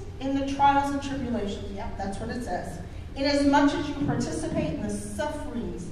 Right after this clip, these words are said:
of Christ." Yes, being a Christian means you will suffer, "so that you may be overjoyed when his glory is revealed."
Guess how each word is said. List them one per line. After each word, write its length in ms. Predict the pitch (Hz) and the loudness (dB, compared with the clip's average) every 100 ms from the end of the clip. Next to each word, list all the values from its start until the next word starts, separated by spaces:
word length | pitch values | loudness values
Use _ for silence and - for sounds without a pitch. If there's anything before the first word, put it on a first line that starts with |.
| - - - - | -8 -8 -8 -8
of 160 | 202 202 208 | -8 -8 -6
Christ." 440 | 208 202 190 - - | -8 -6 -8 -8 -4
Yes, 440 | 220 196 226 - - - | 0 0 0 -4 -6 -4
being 140 | 208 | -2
a 100 | 208 | -2
Christian 440 | 208 226 196 - - | -2 -4 -6 -6 -8
means 180 | - - | -8 -8
you 60 | - - | -8 -8
will 100 | 180 | -8
suffer, 380 | - 180 180 180 180 - - - - - - - - | -8 -8 -8 -8 -8 -8 -10 -10 -10 -10 -10 -10 -10
"so 160 | - | -4
that 280 | 220 202 202 | -2 0 -2
you 100 | - | -4
may 200 | 226 208 | -2 -2
be 220 | 208 208 214 | -2 -2 -2
overjoyed 960 | 254 247 254 240 233 233 208 - - | -2 0 -2 -2 0 2 2 2 0
when 160 | 196 185 | -4 -4
his 260 | - - - - - | -4 -4 -4 -6 -4
glory 480 | 226 240 - 170 - - - - - - - 208 | 0 2 2 0 -4 -6 -8 -10 -8 -8 -6 -4
is 100 | 202 | -4
revealed." 680 | 202 202 202 202 - - | -2 -2 -2 -4 -4 -6